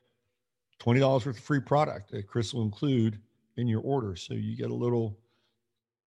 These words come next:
you get a little boost. So True Hemp Science, we'll shout out for them at the beginning of the day. All right. Let's get into the eclipse stuff a little bit, 'cause I think it's worth talking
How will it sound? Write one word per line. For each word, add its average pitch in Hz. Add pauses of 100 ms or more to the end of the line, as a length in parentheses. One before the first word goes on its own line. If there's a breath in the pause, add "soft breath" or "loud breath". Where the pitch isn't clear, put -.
(1040)
you -
get 120
a 113
little 113
boost. 107 (1300)
So 98
True 107
Hemp 110
Science, 107
we'll 98
shout 92
out 92
for -
them 85
at 90
the 90
beginning 85
of 76
the -
day. 107 (100)
All 98
right. 85 (1080 soft breath)
Let's 156
get 160
into 214
the 196
eclipse 139
stuff -
a 110
little 101
bit, 92
'cause 120
I 135
think 170
it's -
worth 113
talking 104